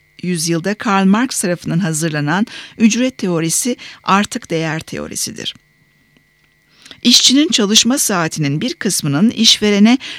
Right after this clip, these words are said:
karşılıksız olarak aktarılması, sömürü esasına dayalı olduğu ileri sürülen teori artık değer teorisidir. Marx'a göre emeğin kullanım değeri ile değişim değerleri arasındaki fark artık değerle ifade edilir.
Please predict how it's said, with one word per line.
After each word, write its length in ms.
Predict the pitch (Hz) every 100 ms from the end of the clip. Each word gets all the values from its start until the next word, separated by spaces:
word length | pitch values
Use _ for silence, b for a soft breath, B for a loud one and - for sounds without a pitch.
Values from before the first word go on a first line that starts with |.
| B
karşılıksız 760 | 254 233 226 240 - - 285
olarak 460 | 180 180 156 160 -
aktarılması, 880 | 160 - 151 156 143 135 - 190 269 B B B
sömürü 500 | - 285 247 254 269
esasına 680 | 170 165 147 151 - 143 135
dayalı 340 | 156 151 156
olduğu 440 | - 170 160 190
ileri 320 | 226 160 170 180
sürülen 500 | - 156 156 180 190
teori 480 | 208 160 160 214 - B B B
artık 560 | 175 180 - 214 - -
değer 300 | 165 160 160
teorisidir. 800 | - 82 - - - - - - _ _ _ B B B B B
Marx'a 440 | 196 247 254 -
göre 380 | 320 190 147 - - B B
emeğin 400 | 202 226 254 285
kullanım 680 | 330 - 202 214 226 269 196
değeri 340 | 175 175 190
ile 300 | 196 165 - -
değişim 480 | 185 208 214 - 240
değerleri 460 | 190 170 156 135 139
arasındaki 580 | 143 160 - 165 160 151
fark 400 | - 220 311 -
artık 420 | 180 190 - -
değerle 420 | 156 165 156 139
ifade 500 | 98 139 143 - -
edilir. 340 | - - -